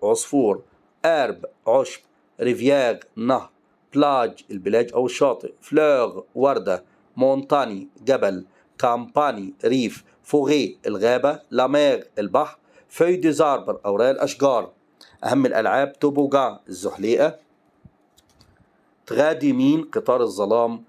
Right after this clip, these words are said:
لو باتو بيرات اللي هو مركب القراصنة. بالانسواغ المرجيحة.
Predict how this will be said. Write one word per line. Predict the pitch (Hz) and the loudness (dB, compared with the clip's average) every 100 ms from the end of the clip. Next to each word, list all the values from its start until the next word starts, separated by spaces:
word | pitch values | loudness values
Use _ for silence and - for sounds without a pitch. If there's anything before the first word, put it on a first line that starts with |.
| _ - | _ -2
لو | 147 | 0
باتو | 151 139 127 151 | 2 0 0 -2
بيرات | 143 131 123 135 - - | 2 2 2 0 -4 -10
اللي | 104 | 0
هو | 113 | 0
مركب | 110 120 123 | 2 -2 -4
القراصنة. | 101 - 101 98 - 135 160 - _ _ _ _ - | -8 -2 -2 -2 0 0 0 -6 _ _ _ _ -2
بالانسواغ | 127 139 147 139 131 127 143 147 - | 2 2 0 0 0 2 0 -2 -8
المرجيحة. | 104 101 101 101 110 - 107 | -8 -6 -6 0 0 0 -4